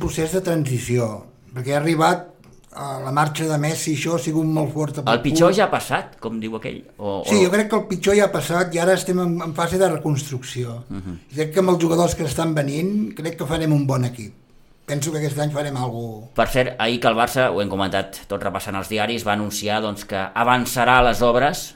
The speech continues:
Speaker 2: eh, i el, per, a partir de setembre començaran a enderrocar una part de la, de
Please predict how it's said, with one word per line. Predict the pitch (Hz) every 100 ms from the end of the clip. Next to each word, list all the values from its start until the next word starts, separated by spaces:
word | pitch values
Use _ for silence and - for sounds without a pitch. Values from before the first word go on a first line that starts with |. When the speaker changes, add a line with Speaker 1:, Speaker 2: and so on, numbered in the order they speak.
| -
Speaker 2:
eh, | 92 92 87 87 85 -
i | - 95
el, | 95 95 -
per, | 101 95
a | 92 -
partir | 104 - 120
de | 117
setembre | 107 113 - 123 120 123 147 - - - - - - - -
començaran | 113 110 104 107
a | 113
enderrocar | 113 110 113 -
una | 123 113 107
part | 110 107
de |
la, | 104 101 98 92 90 - - - - -
de | 95 95